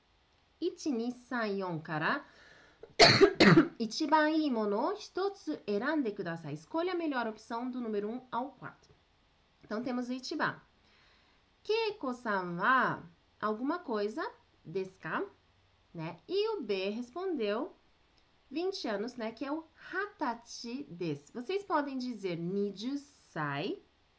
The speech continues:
desu para vinte anos de idade, mas como vinte anos de idade é maioridade no Japão,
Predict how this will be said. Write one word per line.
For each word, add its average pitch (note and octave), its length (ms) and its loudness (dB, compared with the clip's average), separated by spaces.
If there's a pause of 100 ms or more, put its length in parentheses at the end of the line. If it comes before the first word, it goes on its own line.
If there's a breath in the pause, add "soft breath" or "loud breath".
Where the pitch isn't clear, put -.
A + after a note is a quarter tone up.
(100)
desu D#3 460 -6
para D3+ 220 -6
vinte E3 300 -4
anos D3+ 220 -2
de E3+ 80 -8
idade, D#3+ 440 -6 (380 loud breath)
mas B3 180 -6
como A4 300 -4
vinte E4+ 300 -2
anos A#3+ 200 -2
de A3 80 -4
idade D#3+ 440 -4
é C4 140 -4
maioridade G3 800 -2
no F3 120 -4
Japão, B3+ 480 -4